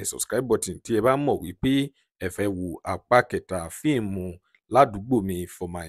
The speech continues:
Area. Mo lérò pé ẹ ti wo apá kìíní,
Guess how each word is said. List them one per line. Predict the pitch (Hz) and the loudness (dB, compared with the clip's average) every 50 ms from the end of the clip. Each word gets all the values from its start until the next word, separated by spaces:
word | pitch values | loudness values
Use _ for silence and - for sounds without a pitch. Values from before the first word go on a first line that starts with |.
| - _ | -14 _
Area. | - 101 101 95 92 95 87 - - - - _ _ _ _ _ - | -6 -4 -4 -4 -4 -6 -8 -8 -10 -14 -18 _ _ _ _ _ -2
Mo | 107 123 | 4 8
lérò | 143 160 160 156 117 | 10 10 10 10 8
pé | - - - 104 123 135 143 | 6 0 0 2 4 4 4
ẹ | 147 - 107 98 | 4 2 0 -4
ti | 95 104 | -2 -2
wo | 101 95 104 | -2 0 0
apá | 101 98 92 - - 143 | 0 0 2 4 4 4
kìíní, | 139 - 104 104 117 127 135 | 4 4 -2 -6 -4 -4 -4